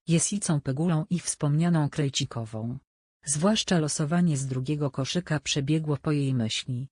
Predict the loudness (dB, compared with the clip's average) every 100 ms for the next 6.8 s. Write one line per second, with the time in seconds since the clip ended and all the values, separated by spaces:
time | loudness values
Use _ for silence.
0 | _ -2 0 2 2 2 0 0 0 0
1 | 0 0 -2 -2 0 0 2 0 -2 -2
2 | 0 0 0 0 0 0 0 0 2 0
3 | 0 -2 -4 -4 -2 0 2 0 -2 -4
4 | -4 -6 -8 -8 -10 _ -14 -2 0 2
5 | 4 4 2 2 0 2 2 2 2 2
6 | 0 0 -2 -2 -4 -4 -6